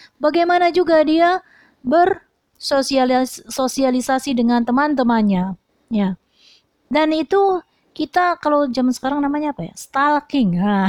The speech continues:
<laughs> Duh, sampai ubek-ubek tuh. Ya, di stalkingin gitu kalau kita udah mengidolai seseorang, nih. Itu harusnya. Nah, kalau kalian yang mengaku idolanya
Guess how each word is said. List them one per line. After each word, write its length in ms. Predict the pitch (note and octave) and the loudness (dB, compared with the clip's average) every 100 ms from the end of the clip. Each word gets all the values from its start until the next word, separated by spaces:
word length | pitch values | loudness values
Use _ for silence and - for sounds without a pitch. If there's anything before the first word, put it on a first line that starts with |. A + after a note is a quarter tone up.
| - A3 G3 G3+ | 0 -2 0 -2
<laughs> 840 | F#3+ F#3+ G3+ G3+ - - - - - | -2 -4 -6 -10 -16 -18 -18 -10 -4
Duh, 240 | F#4+ F4 | 0 0
sampai 320 | D#4+ C#4 C#4+ | 2 0 0
ubek-ubek 560 | C#4+ B3+ - D4 D4 - | 0 -2 -2 -2 -2 0
tuh. 240 | C4+ G3+ - _ _ - | 0 0 -6 _ _ -4
Ya, 220 | A#3+ B3 | -2 -2
di 160 | A3+ | -4
stalkingin 880 | - - A#3+ B3 - D#4 D#4+ C#4+ A3+ | -8 -4 -2 -2 -2 -2 0 0 2
gitu 240 | G#3+ G#3 G#3 | 0 0 -2
kalau 160 | A3+ | -2
kita 160 | A3+ C4 | -2 -2
udah 180 | B3+ B3 | 0 2
mengidolai 560 | A#3+ A#3+ A3+ A#3 A#3+ A#3+ | 0 2 2 2 2 -2
seseorang, 560 | A#3 A3+ A3+ A#3 G3+ | -6 -4 -2 0 0
nih. 120 | F#3 F3 _ - - _ - | 0 -4 _ -20 -20 _ -12
Itu 220 | D#4+ D#4+ | -6 0
harusnya. 640 | C4 A3+ G3 G3+ F#3+ F#3+ G#3+ | 2 2 -2 -4 -6 -6 -12
Nah, 240 | A#3 A#3+ G#3+ - - | -8 -6 -6 -12 -12
kalau 240 | - F#4 F#4+ | -2 -2 0
kalian 340 | F4+ F4+ F4 | 2 2 0
yang 80 | D#4+ | -2
mengaku 380 | D#4+ E4 E4 D4 | -2 -2 -2 0
idolanya 840 | C#4+ B3+ C4+ C4+ C4+ D4 C#4+ | 0 0 2 2 2 2 0